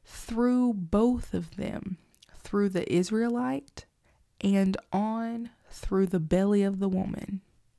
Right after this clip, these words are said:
That was a man of God, you guys. This is dedicated <laughs> to those of you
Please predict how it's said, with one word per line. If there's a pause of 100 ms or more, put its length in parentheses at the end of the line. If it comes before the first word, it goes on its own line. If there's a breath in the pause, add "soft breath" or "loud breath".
(200)
That
was
a
man
of
God,
you
guys. (1400 soft breath)
This
is
dedicated (1120 loud breath)
<laughs>
to
those
of
you